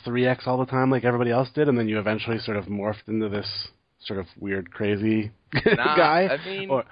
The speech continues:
Speaker 2: like, really, it's, I don't know. It's kind of, uh, I don't know. I was, I was thinking about it kinda, and it's, it's, it's really, really hard to describe my style. And, like, you know, I'm not even one, like, when it, when you play with me, I,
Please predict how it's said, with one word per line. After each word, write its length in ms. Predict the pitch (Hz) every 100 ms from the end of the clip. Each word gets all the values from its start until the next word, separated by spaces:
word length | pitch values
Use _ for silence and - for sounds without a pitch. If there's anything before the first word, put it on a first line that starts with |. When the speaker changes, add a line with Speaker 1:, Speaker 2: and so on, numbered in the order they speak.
| - - - _
Speaker 2:
like, 260 | 139 147 127
really, 360 | 156 208 208
it's, 160 | 170 160 - - - _
I 100 | 110
don't 140 | 139 151
know. 200 | 156 110
It's 140 | 101
kind 220 | - 156 156
of, 120 | 139
uh, 340 | 143 143 135 123 - _ _ _ _ _ -
I 60 |
don't 120 | 147
know. 220 | 147 110 92
I 100 | 104
was, 220 | 120 131 117 _ _ _ _ _
I 60 | 147
was 100 | 147
thinking 280 | 175 165
about 260 | 151 143 139
it 100 | 135
kinda, 220 | 143 135
and 100 | 127
it's, 80 | 123
it's, 220 | 127 131 _
it's 200 | - 120
really, 280 | 120 165 165
really 260 | 147 151 135
hard 280 | 127 127 113
to 60 |
describe 360 | 117 - 117 117
my 120 | 107
style. 440 | - 104 107 113 113
And, 140 | 107
like, 180 | 101 -
you 80 | 113
know, 80 |
I'm 240 | 107 110 147
not 180 | 147 143
even 220 | 131 127
one, 200 | 127 127
like, 160 | 117 113
when 100 | 123
it, 120 | 131
when 100 | 123
you 60 | 127
play 180 | 143 143
with 100 |
me, 100 |
I, 40 | 120